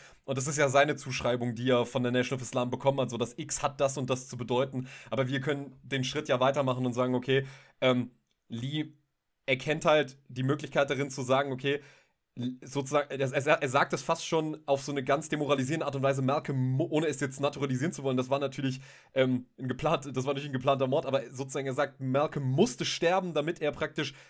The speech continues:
ähm, als dieses Symbol jetzt fungieren kann, als das X, und damit er praktisch, äh, als dieses Symbol fungieren kann und damit eben er auch nicht den, ähm, wie soll man's formulieren, die, den, den,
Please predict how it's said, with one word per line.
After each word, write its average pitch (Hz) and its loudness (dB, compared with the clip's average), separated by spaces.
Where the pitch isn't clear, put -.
ähm, 139 0
als 170 -2
dieses 170 -2
Symbol 151 4
jetzt 160 -2
fungieren 160 -2
kann, 143 -4
als 120 -6
das 131 -6
X, 147 -8
und 151 2
damit 147 -2
er 147 2
praktisch, 147 -2
äh, 135 2
als 139 -2
dieses 135 -10
Symbol 143 -2
fungieren 139 -4
kann 165 0
und 139 -2
damit 139 -2
eben 147 -6
er 151 0
auch 147 0
nicht 151 -6
den, 135 -4
ähm, 113 -2
wie 120 -8
soll 131 -2
man's 131 -2
formulieren, 131 0
die, 120 0
den, 127 -2
den, 123 -2